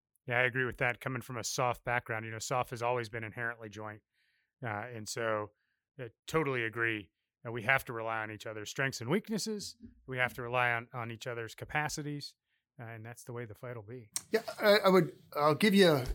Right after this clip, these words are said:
Speaker 2: a historical example that I think really brings this out. Uh, General Brown, uh, you know, gave us some reading when I was out there before, when he was a usurpac C G. Uh,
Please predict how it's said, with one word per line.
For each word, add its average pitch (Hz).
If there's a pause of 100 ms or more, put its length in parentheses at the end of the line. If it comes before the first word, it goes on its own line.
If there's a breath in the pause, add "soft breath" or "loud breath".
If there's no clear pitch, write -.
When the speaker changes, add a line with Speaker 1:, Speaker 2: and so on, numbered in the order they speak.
(140)
Speaker 2:
a 143
historical 160
example 147
that 143
I 151
think 143 (100)
really 147
brings 139
this 135
out. 135 (560 soft breath)
Uh, 123
General 147
Brown, 143 (140)
uh, 123 (600)
you 135
know, 127
gave 139 (600)
us 151
some 139
reading 143 (220)
when 131
I 135
was 127
out 135
there 135
before, 127 (340 loud breath)
when 131
he 135
was 127
a 131
usurpac 127
C 131
G. 131 (500 loud breath)
Uh, 156